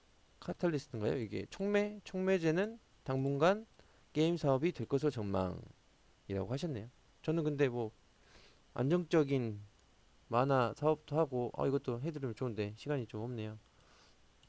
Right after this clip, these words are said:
계속 뭐 영업이, 영업 수익 증가하고 게임은 드라마틱하게 증가한다 보여준 거고,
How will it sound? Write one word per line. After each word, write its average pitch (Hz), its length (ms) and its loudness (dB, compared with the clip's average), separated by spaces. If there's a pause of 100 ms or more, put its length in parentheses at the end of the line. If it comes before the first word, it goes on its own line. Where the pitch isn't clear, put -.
(600)
계속 147 360 2 (360)
뭐 98 300 -2
영업이, 120 500 2 (480)
영업 127 240 4
수익 147 300 -2
증가하고 127 720 2
게임은 165 500 0 (280)
드라마틱하게 127 600 0
증가한다 123 640 -2 (160)
보여준 104 300 -10
거고, 98 300 -12